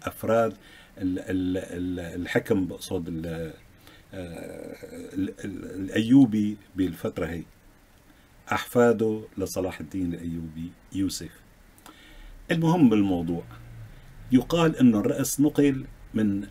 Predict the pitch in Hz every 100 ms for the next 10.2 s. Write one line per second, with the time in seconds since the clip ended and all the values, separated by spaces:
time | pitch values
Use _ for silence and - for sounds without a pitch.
0 | - - 98 104 139 - - 95 95 110
1 | - 110 104 113 113 - - - 92 101
2 | 92 92 92 90 85 - 80 87 92 -
3 | - - - - 92 82 113 104 92 98
4 | 101 92 92 92 - 95 90 - 92 80
5 | 80 - - - - - - - - -
6 | - - 101 107 107 104 104 - - -
7 | - - - - - - - - - -
8 | - - - - - - 92 - 120 110
9 | 104 104 101 - - 101 90 87 120 -
10 | 98 104